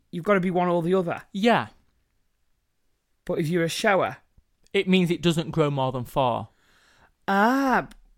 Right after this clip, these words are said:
Speaker 1: but you could be a shower with a, a penis size of nought point five centimeters, and
Speaker 2: And
Speaker 1: then
Speaker 2: it, and it, and it grows to nought point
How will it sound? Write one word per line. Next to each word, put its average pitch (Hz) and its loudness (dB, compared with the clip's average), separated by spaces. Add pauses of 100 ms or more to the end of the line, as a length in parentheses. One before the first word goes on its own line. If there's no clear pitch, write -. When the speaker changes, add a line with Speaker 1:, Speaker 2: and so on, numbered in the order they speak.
(540)
Speaker 1:
but 190 -8
you 185 -4
could 202 -2
be 214 0
a 196 0
shower 190 -2
with 175 -2
a, 170 -4 (220)
a - -10
penis 170 -8
size 151 -6
of 143 -16 (760)
nought 170 -6
point - -12
five 160 -10
centimeters, 190 -10
and 202 0
Speaker 2:
And 175 2
Speaker 1:
then 160 0
Speaker 2:
it, 151 -12
and 175 0
it, 165 -2
and 165 0
it 151 -4
grows 160 4
to - -6
nought 151 -2
point 147 -10